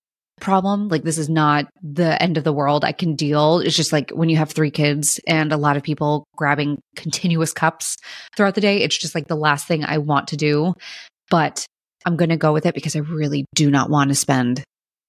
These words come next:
like, I mean, a dishwasher, like, if we went with, like, a mediocre dishwasher, it would cost, like, seven hundred dollars, which actually, this is something he told me. So if you're wanting to know something about dishwashers, um, our appliance guy had told us that to never buy a Samsung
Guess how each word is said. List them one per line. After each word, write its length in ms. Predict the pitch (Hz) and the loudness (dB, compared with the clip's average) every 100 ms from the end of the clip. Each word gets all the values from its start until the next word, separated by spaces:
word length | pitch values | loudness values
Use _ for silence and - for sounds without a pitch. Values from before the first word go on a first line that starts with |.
| _ _ _ - | _ _ _ -2
like, 260 | 156 143 - _ _ _ _ _ _ - - | -2 -2 -10 _ _ _ _ _ _ -8 -2
I 40 | |
mean, 280 | 147 135 147 _ _ _ _ _ _ _ - - | 0 -2 -6 _ _ _ _ _ _ _ -10 -2
a 40 | |
dishwasher, 480 | 196 202 214 165 156 | 0 0 0 -2 0
like, 200 | 160 151 | 0 0
if 100 | 147 | 0
we 80 | 160 | 0
went 160 | 165 | 0
with, 120 | - | -2
like, 100 | 156 | -2
a 40 | 156 | -2
mediocre 460 | 160 165 156 151 | 0 2 2 2
dishwasher, 640 | 170 175 196 196 233 233 220 - - - | 0 0 -2 0 2 2 0 -6 -20 -2
it 80 | 196 | 0
would 140 | 196 | 0
cost, 440 | - 233 202 - 202 | 0 0 0 -2 -2
like, 200 | 185 - | -2 -2
seven 260 | 220 214 | -4 -2
hundred 160 | 196 190 | -2 -4
dollars, 480 | 165 151 - - - - - | -6 -6 -10 -16 -18 -20 -4
which 240 | 247 233 - | -2 0 -2
actually, 500 | 202 - 165 151 - - - | -2 -2 -6 -8 -12 -20 -6
this 120 | 196 | -2
is 80 | 208 | 0
something 260 | 220 196 185 | 0 2 2
he 120 | 185 | 2
told 180 | 160 156 | 2 2
me. 120 | 131 | 0
So 120 | 165 | 0
if 80 | 151 | 0
you're 120 | 170 | 0
wanting 340 | 160 160 170 | 2 2 2
to 80 | 185 | 0
know 220 | 170 156 | 2 2
something 260 | 151 165 165 | 2 0 2
about 160 | 156 151 | 2 2
dishwashers, 680 | 143 170 165 180 185 180 - - - | 0 2 2 2 0 -2 -10 -20 -2
um, 380 | 180 165 156 156 | 0 2 -2 -4
our 120 | 165 160 | 0 0
appliance 420 | - 180 160 - | 2 0 0 -2
guy 160 | 151 | -4
had 160 | 147 151 | -4 -6
told 180 | 156 156 | -6 -6
us 120 | 147 | -4
that 180 | 156 - - | -6 -6 -6
to 120 | 160 | -4
never 380 | 160 156 151 175 | 0 2 2 2
buy 140 | 202 | 2
a 80 | 233 | 2
Samsung 580 | - 170 151 151 175 | 2 2 2 0 -2